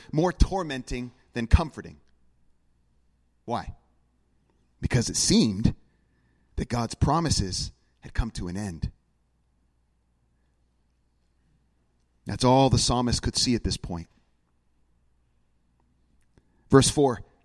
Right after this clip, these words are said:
"You." Who's he talking about? God. "God, you kept my eyes from closing." He was marked by symptoms of sleeplessness and confusion.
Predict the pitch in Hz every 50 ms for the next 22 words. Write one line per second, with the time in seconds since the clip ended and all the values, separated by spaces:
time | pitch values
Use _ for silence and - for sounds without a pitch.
0 | _ _ _ _ _ _ _ _ _ - 202 - 107 123 143 127 - 76 - -
1 | - - _ _ _ _ _ _ _ _ _ - 104 101 120 127 - 135 113 113
2 | - 101 85 95 87 87 85 - _ _ _ _ _ _ _ - 107 101 - -
3 | - - - _ _ _ _ _ _ _ _ _ _ _ _ - 98 95 110 131
4 | 139 127 - - _ _ _ _ _ _ _ _ _ _ _ _ _ _ _ -
5 | 104 - - - 143 151 160 - 135 120 120 117 127 127 123 123 113 - - 98
6 | 92 - - 107 110 110 110 104 101 - - 85 78 73 - _ _ _ _ _
7 | _ _ _ _ _ _ _ _ _ _ _ _ _ _ _ _ _ _ _ _
8 | _ _ _ _ _ _ _ _ _ _ _ _ _ _ _ _ _ _ _ _
9 | _ _ _ _ _ _ _ _ _ _ _ _ - - 113 123 117 104 - 123
10 | 127 135 135 113 - - - - 120 123 120 113 - - 151 143 - - 147 139
11 | 110 113 - - - - 143 143 175 175 - - 170 175 - - - 175 175 175
12 | - - 139 120 - - 131 113 - - 113 110 101 - 90 78 -